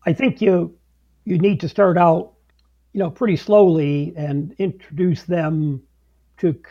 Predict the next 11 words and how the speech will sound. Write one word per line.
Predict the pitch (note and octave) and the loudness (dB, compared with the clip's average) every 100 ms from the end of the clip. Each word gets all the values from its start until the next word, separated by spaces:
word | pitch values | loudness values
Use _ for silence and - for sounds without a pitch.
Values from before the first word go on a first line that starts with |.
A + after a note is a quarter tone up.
| - | -4
some | G#3 | 0
of | E3+ | 0
the | D3 | 2
common | G3+ G3 F3+ D3+ | 2 4 2 0
birds | D#3 D3 A#2+ | -2 -4 -6
that | D3+ | -8
you're | C#3 C#3 | -8 -6
gonna | C#3 C3+ | -6 -6
see | - D#3 | -4 -4
all | D3+ D3 E3+ | -2 0 2
over, | E3 C#3+ C3+ C3 | 2 0 -4 -8